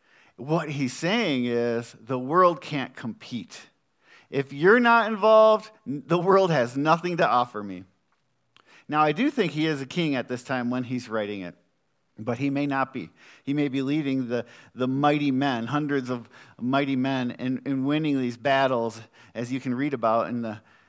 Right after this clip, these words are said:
Old Testament, but he may be king as well, and he may be looking at this gigantic kingdom that he has been given and saying, "You know what, apart from God, this is nothing." And here's a cool thing. This is where peace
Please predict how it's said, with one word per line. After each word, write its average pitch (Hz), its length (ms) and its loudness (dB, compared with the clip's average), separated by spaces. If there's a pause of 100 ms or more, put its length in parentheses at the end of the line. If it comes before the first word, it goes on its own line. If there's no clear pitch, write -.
(140)
Old 131 180 -4
Testament, 151 540 -4
but 165 560 4 (320)
he 160 140 -2
may 156 160 0
be 135 140 -4
king 143 280 -4
as 110 140 -6
well, 117 440 0
and 123 120 -8
he 135 120 -2
may 135 160 -2
be 127 140 -6
looking 127 360 -4
at 110 100 -6
this 113 180 -10
gigantic 135 580 -4
kingdom 95 520 -12 (280)
that 107 100 -10
he 151 220 -6
has 156 120 -2
been 143 160 -4
given 95 560 -6 (600)
and 117 200 -8
saying, 120 440 -4
"You 139 120 -2
know 135 60 -2
what, 131 160 0
apart 120 260 -6
from 113 140 -10
God, 110 300 -4
this 120 260 -8
is - 220 -14
nothing." 98 640 -10 (640)
And 127 120 -6
here's 190 280 2
a 139 80 -2
cool 156 300 -2
thing. 120 320 -6
This 156 200 -4
is 170 140 -8
where 117 160 -4
peace 127 440 -10